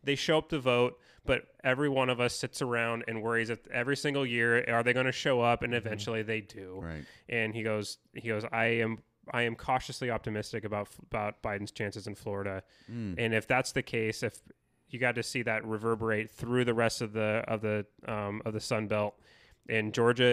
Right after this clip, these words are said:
Speaker 1: it looks like it's starting to flip. North Carolina, I mean, this could be, there's, there's a reason why Democrats are cautiously optimistic
Speaker 2: Right.
Speaker 1: about a landslide.
Speaker 2: Mm-hmm.
Speaker 1: Nobody's saying it.
Speaker 2: We also have P T S D.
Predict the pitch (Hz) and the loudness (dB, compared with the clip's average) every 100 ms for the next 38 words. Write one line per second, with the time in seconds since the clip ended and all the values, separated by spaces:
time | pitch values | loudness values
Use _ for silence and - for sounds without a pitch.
0 | 113 113 117 117 110 117 - 113 110 104 | 6 2 0 0 -2 -2 -2 -2 -2 -2
1 | - - 113 110 - - _ _ _ - | -4 0 0 0 -4 -20 _ _ _ -6
2 | 113 117 - 117 101 120 131 127 123 - | -2 0 -2 -4 0 4 6 6 4 2
3 | 120 113 120 131 - 107 110 113 107 104 | 0 2 2 0 -2 -4 -4 -4 -4 -8
4 | _ _ _ - 135 131 - - _ 139 | _ _ _ -4 -2 -2 -4 -10 _ -2
5 | 131 131 160 160 147 131 120 120 120 117 | 0 2 4 4 4 4 4 4 6 6
6 | 117 113 - _ _ _ _ _ _ _ | 4 0 -12 _ _ _ _ _ _ _
7 | _ _ _ _ _ _ _ - 139 123 | _ _ _ _ _ _ _ -8 -2 -2
8 | 117 117 - 117 - 120 110 123 - 107 | 0 0 0 -6 -2 0 0 -4 -2 -2
9 | 104 - 104 101 - 107 101 - 85 80 | -2 -4 -6 -6 -4 -4 -6 -6 -6 -4
10 | 78 - _ _ _ - 110 110 104 101 | -6 -10 _ _ _ -4 -2 0 0 0
11 | 107 117 - 139 143 147 120 107 104 92 | 0 0 2 2 2 0 -6 -6 -4 -4
12 | 92 _ _ - - _ _ _ - - | -6 _ _ -20 -20 _ _ _ -20 -20
13 | - 123 123 117 - 147 151 165 175 113 | -6 -4 -4 -6 -2 2 2 2 2 2
14 | 127 127 120 110 87 101 90 82 78 - | 0 2 0 -2 -2 -6 -6 -6 -8 -8
15 | 69 | -10